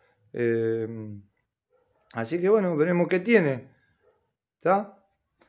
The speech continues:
Vamos a ver si pesado el motor. Ya hice lugar ahí atrás para poder pasar y, y ponerlo arriba del banco. Así que en los próximos videos les mostraré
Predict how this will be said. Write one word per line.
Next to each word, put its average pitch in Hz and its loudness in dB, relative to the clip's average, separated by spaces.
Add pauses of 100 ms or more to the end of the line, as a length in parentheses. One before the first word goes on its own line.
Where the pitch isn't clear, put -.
(420)
Vamos 151 4
a 170 6
ver 175 6
si - -2 (180)
pesado 208 4
el 196 0
motor. 214 0 (200)
Ya 165 0
hice 156 0
lugar 170 2
ahí 165 4
atrás 180 0
para 147 0
poder 156 -2
pasar 160 2
y, 139 -4
y 139 -8
ponerlo 156 0
arriba 170 2
del 220 6
banco. 214 2 (640)
Así 170 2
que 190 2
en 185 6
los 180 6
próximos 202 4
videos 220 8
les 160 -2
mostraré 151 0